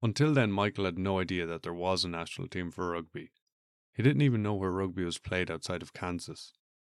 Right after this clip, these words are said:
So he asked his coach about the Eagles, learned that they played against other nations, and that rugby was a global game played in quite a lot of countries around the world. You have to remember that this was before social media,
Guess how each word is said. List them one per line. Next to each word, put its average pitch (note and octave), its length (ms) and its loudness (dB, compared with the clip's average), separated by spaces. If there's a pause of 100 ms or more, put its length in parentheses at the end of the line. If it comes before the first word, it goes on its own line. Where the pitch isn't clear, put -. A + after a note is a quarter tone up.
(520)
So - 160 0
he G#2+ 80 6
asked C3 240 4
his G#2+ 140 -2
coach F#2+ 420 -2
about F#2 220 -2
the F2+ 100 -4
Eagles, E2 480 -6 (760)
learned G#2+ 480 2
that F#2+ 160 -2
they F#2 120 -2
played G#2 340 -2
against F#2 340 -2 (120)
other G#2 240 2
nations, F2+ 600 -4 (760)
and G#2+ 100 2
that G2 80 2
rugby A2 360 2
was F#2 100 0
a G2 60 0
global G2+ 420 0
game F2 320 -2
played F#2+ 300 -2
in F2+ 100 -2
quite A#2+ 240 2
a - 20 2
lot G#2 140 2
of F#2+ 60 -4
countries F2+ 440 -4
around E2+ 280 -2
the E2+ 80 -4
world. E2 400 -6 (1120)
You G#2 100 -4
have C3 180 2
to - 80 -2
remember G2 320 0
that D#2+ 180 -6
this A2+ 220 0
was G2 120 -2
before F#2 380 -2
social F2 380 -4
media, D#2+ 420 -8